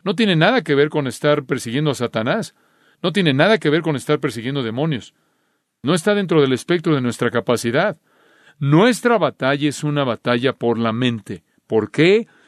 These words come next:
Porque el mundo está encarcelado en sistemas de creencias. Están fortificados ahí, están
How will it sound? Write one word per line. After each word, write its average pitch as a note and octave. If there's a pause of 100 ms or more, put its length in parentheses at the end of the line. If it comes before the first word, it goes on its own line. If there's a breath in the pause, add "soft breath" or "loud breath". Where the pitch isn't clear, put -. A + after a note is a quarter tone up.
(160 soft breath)
Porque D3
el C#3
mundo G#3
está C#3
encarcelado D3+
en D#3
sistemas C#3+
de C3
creencias. C#3+ (680)
Están G3+ (320 soft breath)
fortificados D#3
ahí, C3
están F3